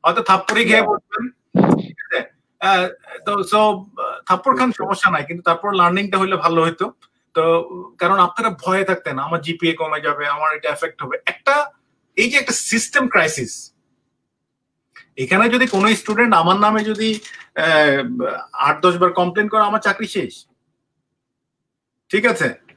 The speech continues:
Speaker 1: আহ, because I'm not
Speaker 2: স্যার, বাংলাদেশে স্যার উল্টো হয়ে যাবে স্যার।
Speaker 1: আচ্ছা।
Speaker 2: আমি দেখা যাবে যদি কারোর নামে কমপ্লেন করে, আমার ছাত্রত্ব শেষ হয়ে যাবে। মানে আমি যদি কোনো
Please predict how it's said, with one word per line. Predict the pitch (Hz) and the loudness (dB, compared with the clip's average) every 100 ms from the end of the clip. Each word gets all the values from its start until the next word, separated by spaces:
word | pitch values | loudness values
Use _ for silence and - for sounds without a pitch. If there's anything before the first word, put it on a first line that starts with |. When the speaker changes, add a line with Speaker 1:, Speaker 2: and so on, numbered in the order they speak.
| _ _ - | _ _ -4
Speaker 1:
আহ, | 196 196 190 190 - - 240 - - _ _ _ _ _ _ _ | 0 0 0 -4 -8 -14 -20 -20 -20 _ _ _ _ _ _ _
because | 180 196 214 | -4 2 2
I'm | 185 196 214 | 2 2 2
not | 220 | 2
Speaker 2:
স্যার, | 214 175 - - - - - _ _ _ _ 123 | 2 2 0 -6 -20 -18 -18 _ _ _ _ -2
বাংলাদেশে | 120 135 160 175 175 190 | 4 6 6 4 4 2
স্যার | 190 190 | 4 4
উল্টো | 170 165 170 | 4 4 4
হয়ে | 165 131 | 6 6
যাবে | 113 104 | 2 0
স্যার। | 95 - _ _ _ | -6 -10 _ _ _
Speaker 1:
আচ্ছা। | - 117 143 | 0 0 0
Speaker 2:
আমি | 165 170 | 0 2
দেখা | 165 170 | 2 4
যাবে | 170 170 | 2 2
যদি | 165 165 170 | 0 0 2
কারোর | 165 151 156 | 4 4 4
নামে | 165 156 160 170 - - | 2 2 -2 -6 -6 -4
কমপ্লেন | 143 143 156 | -2 -2 -4
করে, | 160 | 0
আমার | 131 131 147 - | 2 2 0 -2
ছাত্রত্ব | 139 143 120 | -6 -6 -8
শেষ | 127 117 - | -8 -10 -10
হয়ে | 85 | -10
যাবে। | 73 | -10
মানে | 85 104 | -8 -2
আমি | 107 110 | -2 -2
যদি | 127 131 | -4 -4
কোনো | 135 127 127 104 73 | -4 -2 -2 -2 -6